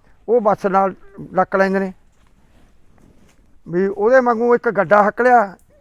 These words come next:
ਇੱਕ ਰਥ। ਉਹ ਕਿਸੇ ਨੇ ਕੋਈ ਬੋਤੇ ਬਾਤੇ ਹੱਕ ਲਿਆ, ਜਿਹਨੇ ਜਾਂ ਬੋਤਿਆਂ 'ਤੇ ਜਾਣਾ ਸੀ, ਕੋਈ ਜ਼ਿਆਦਾ ਸ਼ੌਕੀਨ 'ਤੇ, ਕੋਈ ਘੋੜੀ 'ਤੇ। ਰਾਹ 'ਚ ਪਿੰਡ 'ਚ ਫਿਰ ਉਹਨੂੰ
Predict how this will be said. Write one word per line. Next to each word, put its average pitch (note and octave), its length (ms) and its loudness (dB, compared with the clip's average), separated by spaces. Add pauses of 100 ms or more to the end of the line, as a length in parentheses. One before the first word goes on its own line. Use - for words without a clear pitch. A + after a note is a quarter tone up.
ਇੱਕ F#3+ 160 -6
ਰਥ। D#3 300 -2 (1000)
ਉਹ G3+ 120 -6
ਕਿਸੇ G#3 200 -4
ਨੇ G#3+ 80 -4
ਕੋਈ G#3+ 120 -4
ਬੋਤੇ G3 360 -4
ਬਾਤੇ G3 280 -4 (220)
ਹੱਕ G3 140 -6
ਲਿਆ, A3+ 140 0
ਜਿਹਨੇ A3 220 -4
ਜਾਂ G3+ 120 -6
ਬੋਤਿਆਂ F3+ 360 -6
'ਤੇ F#3+ 100 -6
ਜਾਣਾ F#3+ 220 -4
ਸੀ, F3+ 80 -10
ਕੋਈ F3+ 160 -10
ਜ਼ਿਆਦਾ F3+ 220 -10
ਸ਼ੌਕੀਨ F#3 340 -12
'ਤੇ, F3 180 -14 (500)
ਕੋਈ F3+ 140 -10
ਘੋੜੀ G#3 340 -2
'ਤੇ। F#3+ 260 -6 (1120)
ਰਾਹ A#3 260 6
'ਚ B3+ 80 -2
ਪਿੰਡ A#3 300 -4
'ਚ G#3+ 120 -12
ਫਿਰ A3 200 -4
ਉਹਨੂੰ A#3+ 340 -6